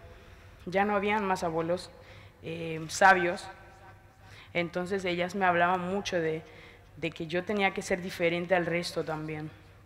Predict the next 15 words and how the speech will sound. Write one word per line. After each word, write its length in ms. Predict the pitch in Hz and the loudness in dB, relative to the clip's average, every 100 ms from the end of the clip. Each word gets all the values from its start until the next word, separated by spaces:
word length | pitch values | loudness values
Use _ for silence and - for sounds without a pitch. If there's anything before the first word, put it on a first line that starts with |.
| - - - - - - - - - - | -20 -20 -20 -20 -20 -20 -20 -20 -18 -2
Y 120 | 190 | 2
de 160 | 190 | 4
hecho 180 | 190 226 | 2 0
siempre 480 | 214 208 208 214 208 - - - - | -2 -4 2 0 0 -6 -16 -20 -4
fue 220 | 196 180 | 8 8
así, 240 | 180 - | 8 0
porque 520 | 175 185 180 196 170 - - - - - - - | -4 -6 -2 0 0 -2 -16 -20 -20 -20 -20 -20
siempre 400 | - - 185 196 | -10 -6 -2 0
me 140 | 208 202 | 2 0
decían 320 | 190 190 185 | 0 -2 -2
que 120 | 190 | -2
yo 120 | 175 | -4
no 160 | 180 175 | -2 0
era 180 | 170 170 | 2 2
normal, 640 | 175 165 151 151 156 170 | 2 -2 -2 -4 -4 -8